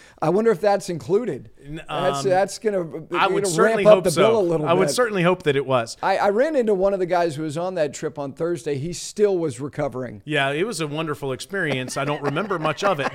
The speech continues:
Speaker 2: but, um, yes, I, on occasion,
Speaker 1: On
Speaker 2: I,
Speaker 1: occasion.
Speaker 2: listen, I always offer, always offer.
Speaker 1: I got pinged,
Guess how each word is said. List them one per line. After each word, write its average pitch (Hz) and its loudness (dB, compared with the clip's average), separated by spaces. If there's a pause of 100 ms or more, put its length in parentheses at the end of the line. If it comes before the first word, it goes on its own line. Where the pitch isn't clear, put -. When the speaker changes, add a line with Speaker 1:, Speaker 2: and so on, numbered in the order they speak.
Speaker 2:
but, 185 2 (260)
um, 151 2 (360)
yes, 165 0 (160)
I, 330 4 (580)
on 294 0
occasion, 220 -2
Speaker 1:
On 175 -2
Speaker 2:
I, 220 4
Speaker 1:
occasion. 214 4
Speaker 2:
listen, 160 2
I 180 2
always 262 6
offer, 170 2
always 208 2
offer. 127 -2 (260)
Speaker 1:
I 220 -2
got 269 0
pinged, 185 -6